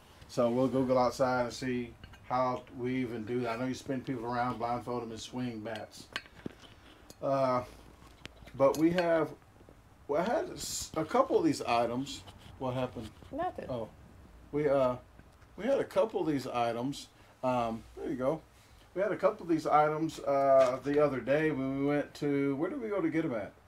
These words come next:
Speaker 1: Was it
Speaker 2: Um,
Speaker 1: was it Walmart?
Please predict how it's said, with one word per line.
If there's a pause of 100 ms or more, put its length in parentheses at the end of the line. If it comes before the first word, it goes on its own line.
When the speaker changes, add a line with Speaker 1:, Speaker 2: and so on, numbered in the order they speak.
(120)
Speaker 1:
Was
it (680)
Speaker 2:
Um, (400)
Speaker 1:
was
it
Walmart?